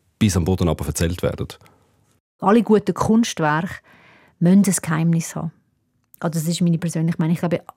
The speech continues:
Speaker 2: jede gute Kunst, egal ob es das Literatur, Musik oder, oder eben bildende Kunst ist, et cetera, die müssen wie ein immanentes Geheimnis haben, wo man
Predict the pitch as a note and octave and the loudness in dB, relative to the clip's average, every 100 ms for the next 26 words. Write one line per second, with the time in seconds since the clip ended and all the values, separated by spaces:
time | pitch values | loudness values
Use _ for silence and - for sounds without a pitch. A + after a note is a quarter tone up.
0 | _ - G3+ G#3+ A#3+ G3 G#3 G#3 - G3+ | _ 0 2 4 2 2 2 0 -2 2
1 | F#3+ G#3 - - E3+ D#3+ F#3 E3+ - E3 | 2 2 -4 -8 -2 2 2 0 -2 -4
2 | - - F3 E3+ E3+ F3 - B3 A#3+ - | -6 -4 -2 0 -2 -2 2 4 4 4
3 | F#3 F#3+ A3 - G#3 F3+ - E3+ D#3+ D3+ | 4 4 4 2 -2 -2 -4 -4 -2 -2
4 | E3+ - - - - - D#3 D3+ D#3+ G3 | -4 -14 -20 -20 -12 -6 -2 0 0 2
5 | G3+ G3 - F#3 F3 F3+ - D#3+ - E3+ | 4 2 2 0 0 -4 -8 -4 -2 -2
6 | F3+ E3+ E3+ - - - - _ - F3+ | 0 0 0 -10 -20 -20 -20 _ 4 6
7 | F#3 F#3 G#3+ A#3+ - G3 F3+ A3 - G3 | 8 8 8 6 4 -2 0 0 0 -4
8 | - - _ _ _ A3+ G#3 A3+ F#3+ F3+ | -6 -12 _ _ _ 2 4 4 4 4
9 | G3 - D#3 E3 E3+ F3 F3 - E3+ F#3 | 0 -2 -2 0 2 2 2 -2 -2 -2
10 | D#4 - _ _ _ _ _ _ E3+ G3 | -4 -10 _ _ _ _ _ _ 0 2
11 | G3+ G3+ | 4 2